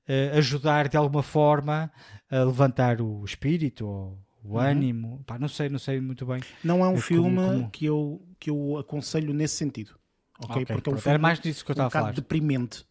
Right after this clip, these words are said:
Speaker 2: Estás a
Speaker 1: Ah, então
Speaker 2: perceber?
Speaker 1: é melhor,
Speaker 2: Então,
Speaker 1: é melhor não
Speaker 2: pode
Speaker 1: sugerir.
Speaker 2: não <laughs> ajudar. Lá está, estás a ver?
Speaker 1: Pronto,
Speaker 2: Nesse,
Speaker 1: agora fiz-me,
Speaker 2: nesse sentido.
Speaker 1: fiz-me entender mais no, da, do, na, o que é que eu
Speaker 2: Sim,
Speaker 1: estava
Speaker 2: sim,
Speaker 1: a,
Speaker 2: sim, sim.
Speaker 1: a
Speaker 2: Sim,
Speaker 1: querer,
Speaker 2: sim, sim.
Speaker 1: a querer perguntar.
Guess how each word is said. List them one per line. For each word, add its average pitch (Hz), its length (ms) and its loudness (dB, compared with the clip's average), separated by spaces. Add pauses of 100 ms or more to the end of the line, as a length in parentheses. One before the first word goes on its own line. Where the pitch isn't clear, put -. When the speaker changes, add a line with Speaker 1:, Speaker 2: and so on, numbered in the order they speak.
Speaker 2:
Estás 123 220 -6
a 127 40 -4
Speaker 1:
Ah, 131 140 -4
então 120 140 -2
Speaker 2:
perceber? 135 80 2
Speaker 1:
é 127 60 2 (140)
melhor, 165 260 8
Speaker 2:
Então, 151 100 -2
Speaker 1:
é 135 40 2
melhor 131 160 4
não 135 120 4
Speaker 2:
pode 147 300 4
Speaker 1:
sugerir. 151 100 2
Speaker 2:
não 185 320 4
<laughs> - 0 -
ajudar. - 920 2 (280)
Lá 165 140 0
está, 165 320 0
estás 147 280 -4
a 139 60 0
ver? 143 340 0 (280)
Speaker 1:
Pronto, 147 160 4
Speaker 2:
Nesse, 143 160 4
Speaker 1:
agora 170 240 6
fiz-me, 170 260 4
Speaker 2:
nesse 175 140 2
sentido. 151 180 2
Speaker 1:
fiz-me 175 220 4
entender 170 520 6
mais 156 480 4
no, 151 160 -4
da, 151 220 -4 (400)
do, 165 140 -10
na, 151 180 -4
o 165 160 -4
que 151 140 -2
é - 20 2
que 156 60 2
eu 156 40 6
Speaker 2:
Sim, 151 60 6
Speaker 1:
estava 147 260 4
Speaker 2:
sim, 147 100 0
Speaker 1:
a, 127 40 2
Speaker 2:
sim, 117 60 -4
sim. 110 220 -10 (140)
Speaker 1:
a 143 80 -2
Speaker 2:
Sim, 139 100 0
Speaker 1:
querer, 135 260 4
Speaker 2:
sim, 147 60 -4
sim. 147 60 -4
Speaker 1:
a 123 40 -8
querer 135 160 -2
perguntar. 120 540 -6